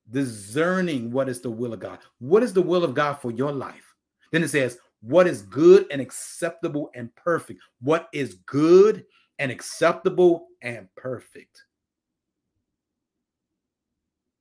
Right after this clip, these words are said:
So I encourage you all to stay in God's perfect will for your life.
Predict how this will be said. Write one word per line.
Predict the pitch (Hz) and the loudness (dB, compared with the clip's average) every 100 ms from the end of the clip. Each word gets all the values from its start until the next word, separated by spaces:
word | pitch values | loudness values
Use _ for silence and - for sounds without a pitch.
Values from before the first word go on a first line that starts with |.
| _ _ _ _ _ | _ _ _ _ _
So | - 107 | -12 -10
I | 110 | -10
encourage | - 139 135 107 | -4 -2 -2 -4
you | 101 87 | -10 -14
all | 78 _ _ _ _ | -16 _ _ _ _
to | - 135 117 101 92 _ _ _ _ _ _ _ _ _ _ - | -4 -2 -2 -4 -12 _ _ _ _ _ _ _ _ _ _ -14
stay | - - 151 143 | -10 -4 -4 -4
in | 131 | -6
God's | 120 95 - | -6 -8 -12
perfect | - - 143 139 - 90 | -20 -12 -10 -10 -14 -20
will | 80 85 _ _ _ _ _ _ _ _ _ _ _ _ _ _ _ _ _ _ _ | -20 -20 _ _ _ _ _ _ _ _ _ _ _ _ _ _ _ _ _ _ _
for | - 101 | -18 -14
your | 90 | -14
life. | 80 - - - | -16 -20 -20 -20